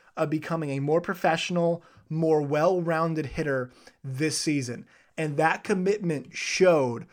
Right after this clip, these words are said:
throughout all of his numbers. Once again, I'm not gonna keep doing the numbers game, but three fifty-one batting, four ninety on base, six ninety-five slugging, one point one eight five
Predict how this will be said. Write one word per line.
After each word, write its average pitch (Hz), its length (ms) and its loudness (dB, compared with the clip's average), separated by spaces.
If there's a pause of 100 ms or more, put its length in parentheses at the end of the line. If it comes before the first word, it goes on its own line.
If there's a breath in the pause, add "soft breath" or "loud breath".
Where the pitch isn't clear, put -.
(240 soft breath)
throughout 170 480 4
all 147 280 6
of 139 100 -2
his 135 220 -4
numbers. 127 400 -4
Once 139 260 -4
again, 151 180 0
I'm 127 100 -6
not 147 180 -2
gonna 170 160 -2
keep 175 240 -4
doing 165 160 2
the 156 40 0
numbers 143 360 -2
game, 120 180 -4
but 117 120 -8 (440 loud breath)
three 170 300 0
fifty-one 185 500 2
batting, 147 460 2 (260 soft breath)
four 175 400 2
ninety 190 380 2
on 185 200 4
base, 143 480 0 (220 soft breath)
six - 500 -2
ninety-five 170 640 2
slugging, 135 560 0 (220 soft breath)
one 170 280 2
point 170 340 -2
one 147 360 -2
eight 147 240 -4
five 135 460 0